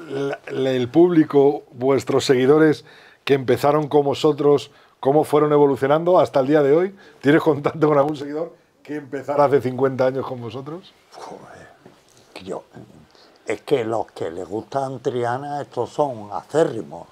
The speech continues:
Speaker 2: ¿eh? <laughs> Eh, el, el mensaje de este grupo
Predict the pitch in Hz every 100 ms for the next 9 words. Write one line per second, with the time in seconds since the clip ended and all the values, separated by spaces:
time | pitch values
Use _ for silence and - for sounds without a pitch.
0 | - - 127 131 - 151 - 160 131 127
1 | - - - 170 - - - 95 90 80
2 | - _ _ 107 95 95 107 92 95 92
3 | 87 85 - - 143 135 - 151 120 113
4 | 107 110 - 113 104 123 113 104 101 101
5 | 123